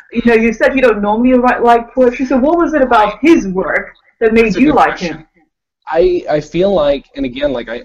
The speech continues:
Speaker 2: I normally lean towards comedy, even as a comedy writer. I know a lot of comedy people avoid comedy, but his stuff was just very,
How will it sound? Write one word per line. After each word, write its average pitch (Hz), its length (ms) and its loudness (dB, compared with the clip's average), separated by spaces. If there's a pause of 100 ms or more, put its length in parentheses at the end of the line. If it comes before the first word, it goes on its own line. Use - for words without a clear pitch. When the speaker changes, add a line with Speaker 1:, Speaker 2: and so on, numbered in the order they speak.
Speaker 2:
I 123 60 -16
normally 131 760 -6
lean 127 340 -6
towards 123 280 -6
comedy, 120 420 -8 (120)
even 120 160 -10
as 110 80 -10
a 110 60 -12
comedy 110 400 -12
writer. 104 280 -8
I 101 40 -12
know 98 80 -16
a - 20 -12
lot 98 220 -4
of - 60 -14
comedy 101 300 -16
people 95 360 -16
avoid 98 340 -12
comedy, 104 480 -12
but - 320 -18
his 156 260 -8
stuff 127 360 -6
was 120 160 -12
just 117 340 -16
very, 117 560 -8